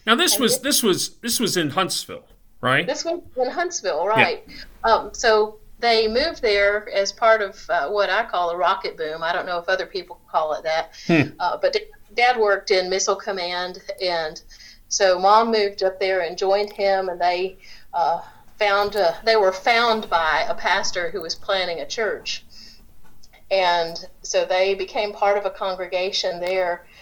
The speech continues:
Speaker 2: um, in the sixties that was given a piece of property, um, in the area called the Highlands in Huntsville.
Speaker 1: Cool.
Speaker 2: And so when the church property was acquired, all the, uh,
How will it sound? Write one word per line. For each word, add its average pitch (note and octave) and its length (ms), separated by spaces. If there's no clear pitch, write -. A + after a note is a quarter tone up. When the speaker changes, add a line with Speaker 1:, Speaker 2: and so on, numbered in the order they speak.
Speaker 2:
um, D#3+ 420
in F#3 120
the G#3 100
sixties G3+ 800
that E3+ 380
was F3 240
given G#3 300
a A#3 60
piece F3+ 320
of - 100
property, - 720
um, E3 380
in F3 160
the F3+ 120
area F#3 360
called - 260
the - 60
Highlands G3+ 800
in E3 100
Huntsville. - 600
Speaker 1:
Cool. - 180
Speaker 2:
And - 100
so F#3+ 360
when G3+ 180
the F#3 100
church B3+ 460
property A#3+ 560
was E3+ 220
acquired, F3 640
all A#3 320
the, F3+ 220
uh, E3 340